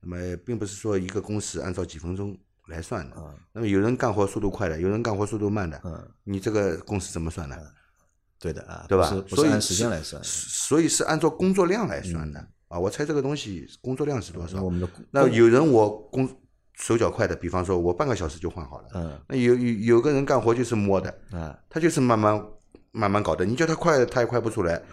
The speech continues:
Speaker 1: 他要干两个小时。
Speaker 2: 嗯。
Speaker 1: 那公-，公司如果按照分钟来算的话，你怎么算这个工时？
Speaker 2: 嗯，就不合理了就。
Speaker 1: 对啊。
Speaker 2: 嗯。啊，工时费反正就是按照这个工作不同的工时来乘以就工时的单价，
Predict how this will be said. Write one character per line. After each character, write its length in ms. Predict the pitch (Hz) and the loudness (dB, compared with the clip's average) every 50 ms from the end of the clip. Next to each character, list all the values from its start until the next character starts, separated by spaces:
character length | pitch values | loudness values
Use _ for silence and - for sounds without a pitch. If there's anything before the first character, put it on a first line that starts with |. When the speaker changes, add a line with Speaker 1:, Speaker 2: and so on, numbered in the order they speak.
| - - _ _ | -20 -20 _ _
Speaker 1:
他 160 | - 139 131 | 2 2 4
要 100 | 127 127 | 4 4
干 200 | 123 - 123 110 | 4 2 2 2
两 100 | 95 87 | 2 0
个 100 | 95 104 | 0 0
小 160 | 92 90 78 | 0 -2 -4
时。 240 | 76 - - - 67 - | -4 -6 -10 -14 -16 -18
Speaker 2:
嗯。 100 | - - - - _ | -20 -20 -20 -20 _
Speaker 1:
那 120 | - 110 107 | -6 -4 0
公-， 200 | - 120 117 110 - - - | 0 0 0 0 -4 -8 -2
公 140 | - 131 127 | 0 0 0
司 140 | 120 - | 2 2
如 100 | 107 107 | 0 2
果 100 | 104 107 101 | 2 2 2
按 140 | - 104 101 | 2 2 0
照 120 | 110 98 | 0 -2
分 180 | - - 107 101 | 0 -2 -2 -2
钟 140 | 110 104 | 0 0
来 100 | 98 87 | 0 0
算 180 | 87 - 104 90 | 0 0 -2 -4
的 80 | 82 78 | -4 -4
话， 160 | - 82 76 - - _ _ | -6 -8 -10 -10 -16 _ _
你 140 | - 110 110 | -6 -4 -2
怎 100 | 98 85 | -2 -2
么 80 | 80 - | -2 -4
算 180 | - 104 90 | -4 -6 -6
这 80 | 78 87 | -6 -8
个 80 | 78 | -8
工 180 | 73 76 78 71 | -8 -8 -10 -12
时？ 160 | - - - | -12 -16 -16
Speaker 2:
嗯， 20 | - | -16
就 100 | - 87 | -16 -12
不 100 | - 104 | -12 -6
合 140 | - 104 | -4 -4
理 140 | 101 95 78 | -4 -4 -6
了 100 | 73 82 | -8 -8
就。 180 | 98 104 - - - _ _ _ _ - - | -10 -10 -12 -14 -18 _ _ _ _ -20 -8
Speaker 1:
对 140 | - 92 87 | -4 -4 -2
啊。 100 | 73 - - - - 71 67 65 - _ | -2 -4 -8 -16 -20 -20 -20 -20 -20 _
Speaker 2:
嗯。 80 | - 92 - - _ _ _ _ | -20 -20 -20 -20 _ _ _ _
啊， 100 | - 85 | -14 -12
工 160 | 85 - 117 | -8 -6 -4
时 140 | 113 104 104 | -4 -2 0
费 140 | 92 110 101 | 0 0 0
反 180 | 92 92 87 87 | 0 0 -2 -2
正 100 | 92 87 | -2 -2
就 120 | 90 90 | -4 -6
是 420 | - - 90 87 85 85 82 85 - - - - _ - | -6 -6 -6 -6 -4 -4 -6 -8 -10 -14 -20 -20 _ -8
按 220 | 98 90 90 90 | -6 -2 -2 -2
照 560 | 90 - 101 90 85 85 82 80 78 76 - - - - _ - - - - - - - - - - - - - - | 0 0 0 0 0 -2 -2 -4 -6 -8 -10 -14 -18 -20 _ -20 -20 -20 -20 -20 -20 -20 -20 -20 -20 -20 -20 -20 -14
这 120 | - - 87 | -10 -6 -4
个 80 | 87 | -2
工 160 | 80 - 98 | -2 -2 -2
作 120 | 101 - 92 | 0 0 -2
不 140 | 87 104 98 | -2 -2 -4
同 160 | - 87 85 | -4 -4 -4
的 80 | 87 | -4
工 220 | 85 - 98 98 98 | -4 -4 -4 -4 -4
时 220 | - - 82 80 | -6 -6 -8 -8
来 140 | 78 80 82 | -6 -6 -6
乘 240 | 80 - - 87 85 | -6 -6 -6 -6 -4
以 220 | 87 85 80 80 | -4 -6 -6 -10
就 260 | 80 - 82 80 - - _ _ _ | -10 -10 -10 -10 -12 -14 _ _ _
工 180 | - 98 95 98 | -6 -4 -2 -2
时 160 | 95 - - | -2 -2 -4
的 140 | 85 87 80 | -4 -6 -6
单 200 | - - 98 101 | -4 -4 -2 -2
价， 220 | 98 - - - | -2 -2 -4 -4